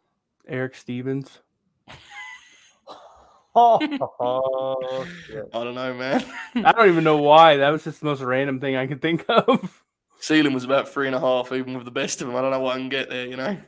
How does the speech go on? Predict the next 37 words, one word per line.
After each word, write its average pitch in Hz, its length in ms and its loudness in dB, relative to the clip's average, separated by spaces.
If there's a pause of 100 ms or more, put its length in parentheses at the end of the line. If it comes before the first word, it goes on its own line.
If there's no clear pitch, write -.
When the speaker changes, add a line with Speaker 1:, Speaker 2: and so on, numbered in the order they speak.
(100)
Speaker 1:
Yeah. 123 300 -8 (1120)
Speaker 2:
Tom 185 220 -2
Cruise 151 280 -4
would 117 120 -12
be 127 40 -14
good. 120 200 -12
I 135 60 -2
don't 139 100 -2
think 131 100 -12
he's 131 80 -10
gonna 123 60 -8
wrestle 120 260 -10
in 117 80 -16
Ring 117 120 -18
of 117 120 -20
Honor. 117 240 -16
He'll 135 120 -6
do 127 220 -4
A 123 60 -4
E 120 80 -6
W 120 320 -10
instead, 120 400 -14
Arthur 123 300 -4
Ashe. - 380 -10 (840)
Speaker 1:
Be 127 60 -2
a - 20 -6
good 147 180 -2
size 139 320 2
matchup 117 400 -6
for 120 120 -12
Gresham. 120 440 -12 (680)
Speaker 2:
Yeah. 131 260 -20 (4000)
Speaker 1:
Cheeseburger. 143 600 -6
You 151 80 -10
could 131 140 -14
wrestle 131 280 -6
Cheeseburger. 123 640 -16